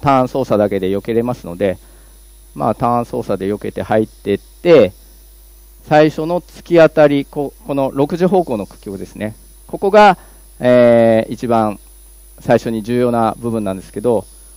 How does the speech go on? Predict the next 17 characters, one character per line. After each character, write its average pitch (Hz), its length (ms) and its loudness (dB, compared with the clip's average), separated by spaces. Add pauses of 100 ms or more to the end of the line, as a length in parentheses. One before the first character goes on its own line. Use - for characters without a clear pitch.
(300)
こ - 120 -18
こ 196 140 -2
で 214 300 6 (400)
直 160 120 -4
腸 151 200 -6
っ 143 40 -6
て - 80 -8
腹 - 220 -14
側 135 200 -6
に 127 80 -6
向 135 160 -2
い 131 60 -6
て 151 100 -4
く 147 140 -6
る 139 100 -2
の 90 160 -8
で、 101 280 2